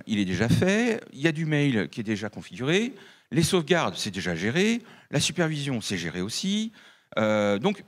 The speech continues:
il n'y a plus qu'à installer le service. Alors là, euh, la réaction des admin sys professionnels que, que l'on rencontre, c'est : « Ah, donc je vais pouvoir ne pas faire comme au boulot, je vais pouvoir m'amuser. Ah, ça m'intéresse. »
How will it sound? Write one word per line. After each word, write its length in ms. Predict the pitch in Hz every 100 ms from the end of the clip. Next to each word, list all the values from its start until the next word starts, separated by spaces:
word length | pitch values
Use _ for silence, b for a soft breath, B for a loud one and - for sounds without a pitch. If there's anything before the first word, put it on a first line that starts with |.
| -
il 40 |
n'y 20 | 165
a 40 |
plus 160 | - 240
qu'à 140 | 180
installer 280 | 180 185 180
le 60 |
service. 460 | - 165 127 - - _ _ _ _ _ -
Alors 220 | 104 98
là, 280 | 139 214 294 277 - - _
euh, 220 | - 101 92
la 420 | 120 139 127 120
réaction 540 | 127 127 - - 147
des 520 | 139 98 95 90 90 107
admin 240 | 110 110
sys 200 | 110 117
professionnels 580 | - 95 98 107 120 120
que, 320 | 95 85 87
que 120 | 87
l'on 540 | 95 95 90 87 90 90
rencontre, 420 | 82 98 190 233
c'est : « 300 | - 170 196 B B _
Ah, 280 | - 160 117 104 _ _ _ _ -
donc 200 | 170 220
je 60 |
vais 60 | 139
pouvoir 400 | - 165 165 143
ne 80 | 147
pas 160 | 190
faire 200 | 180 175
comme 160 | - 151
au 100 | 135
boulot, 360 | 120 143 214 392 - - _ _ _
je 100 | -
vais 60 | -
pouvoir 320 | 143 196 185
m'amuser. 560 | 151 185 190 147 117 - - _ _ _ _ _ _
Ah, 160 | 190 107
ça 140 | - 147
m'intéresse. » 580 | 185 165 92 71 -